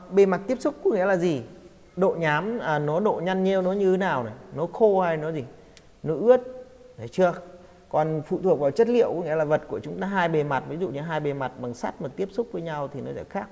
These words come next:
với hai bề mặt gỗ tiếp xúc với nhau, hệ số ma sát. À, đây, cái hệ số ma sát trượt này. Và nhớ rằng là cái này nó sẽ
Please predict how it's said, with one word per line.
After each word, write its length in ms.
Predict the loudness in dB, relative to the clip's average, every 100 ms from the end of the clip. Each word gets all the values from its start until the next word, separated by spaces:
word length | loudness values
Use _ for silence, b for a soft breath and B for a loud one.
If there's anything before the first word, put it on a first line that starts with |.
| -10
với 220 | -8 -6
hai 180 | -6 -6
bề 120 | -6
mặt 200 | -6 -8 -10 -8
gỗ 280 | -4 -4 -6 -10
tiếp 100 | -10
xúc 140 | -8
với 100 | -6
nhau, 180 | -6 -6 -10 -20 -14
hệ 120 | -14
số 160 | -8 -8
ma 140 | -8
sát. 200 | -8 -10 -12 b b b b b b
À, 300 | -14 -12 -14 -16 -20 -10
đây, 160 | 0 2 2
cái 80 | 0
hệ 160 | 0
số 180 | -2 -4
ma 120 | -4
sát 140 | -4 0
trượt 160 | 2 2
này. 100 | 0 B B B 4
Và 120 | 6
nhớ 240 | 10 10
rằng 280 | 10 6 6
là 140 | 2 2
cái 120 | 0
này 300 | 0 0 0
nó 180 | 0 0
sẽ 300 | 0 -2